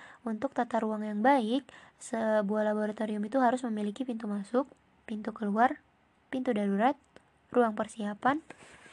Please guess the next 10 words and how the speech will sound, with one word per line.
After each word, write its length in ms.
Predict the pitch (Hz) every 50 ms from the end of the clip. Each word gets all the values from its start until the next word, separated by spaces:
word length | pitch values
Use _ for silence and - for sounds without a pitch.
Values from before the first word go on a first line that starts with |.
| - -
ruang 240 | - 240 226 214 208
peralatan, 560 | - 214 202 202 202 202 - 254 277 311 320 _ _ - - _ _ - - _ _ _
fume 320 | - - 220 214 208 202 196 -
hood, 160 | 247 269 294 - _ _ - - _ _ _ _ _ _ _ _ _ _ _ _ _ _ _ _
ruang 320 | - 240 226 220 214 220 220
penyimpanan, 640 | 226 208 208 202 202 214 208 202 233 269 311 320 - - _ _ - - _ _ _ _ _ _ _ _ _
ruang 320 | - 233 214 208 208 214
staff, 380 | 208 - - 269 302 - - - _ _ _ _ _ _ _ _ _ _ _ _ _ - -
ruang 240 | 233 220 214 220 214
teknisi, 560 | - 208 - 220 202 202 - 277 302 330